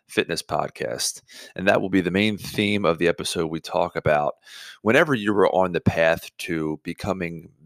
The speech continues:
better, to transforming, you have to give up something first. Something has to be released. Typically, it's old conditioning, old programming that is running subconsciously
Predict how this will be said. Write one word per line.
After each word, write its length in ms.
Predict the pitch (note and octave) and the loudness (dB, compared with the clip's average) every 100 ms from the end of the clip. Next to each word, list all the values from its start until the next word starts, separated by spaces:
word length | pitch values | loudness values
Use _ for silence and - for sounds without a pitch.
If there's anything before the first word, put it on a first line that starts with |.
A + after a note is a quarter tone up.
| D#2+ | -2
better, 340 | F2 D#2 D2+ D2 | 0 0 -4 -6
to 120 | - | -8
transforming, 920 | E2+ - E2 D#2+ - F2+ F2 E2 D#2 E2+ - - - _ _ | -6 -6 -6 -6 -4 -2 -2 0 -4 -6 -18 -20 -20 _ _
you 140 | F#2+ F#2 | -6 -2
have 260 | A#2+ D3 | -2 -2
to 100 | - | -2
give 340 | C#3+ F#2 F2 - - | -4 -4 -4 -4 -4
up 300 | D#2 - _ | -2 -4 _
something 540 | - - C#2 - D2 C#2 | -2 -2 -4 -8 -12 -12
first. 420 | - D2 C2+ - | -8 -6 -4 0
Something 360 | C3 C3 A#2+ G#2 | 0 0 -4 -2
has 280 | F#2 F#2 - | -2 -2 -2
to 100 | E2+ | -2
be 140 | D#2+ | 0
released. 760 | D#2 D2+ D2+ D2 - - - - - - - | 0 2 0 2 0 0 -6 -10 -20 -16 0
Typically, 580 | - - - G#2+ F#2 - | 0 0 2 4 4 2
it's 440 | F2 - - - _ _ _ - | 0 2 0 -4 _ _ _ 0
old 240 | F#2+ G2+ | 0 0
conditioning, 580 | - F2+ F#2 - F2 F2 | -6 -2 2 2 2 2
old 320 | E2 F2+ F2+ | 4 2 0
programming 760 | - G2 F2+ E2 D#2 D2 D2+ C#2 _ - - _ - - - - _ | -4 2 2 4 0 0 -2 -8 _ -20 -20 _ -20 -20 -20 -20 _
that 140 | - D#2+ | -4 -2
is 300 | D#2 D#2 - _ _ | -2 -6 -14 _ _
running 680 | D#2 G#2 B2 G2 E2+ F2+ F#2+ _ | 2 8 8 8 4 -2 -12 _
subconsciously 1120 | - A#2 G2+ - F#2+ G#2 - E2 E2+ D2+ D#2 | -2 0 0 0 0 2 2 0 2 0 0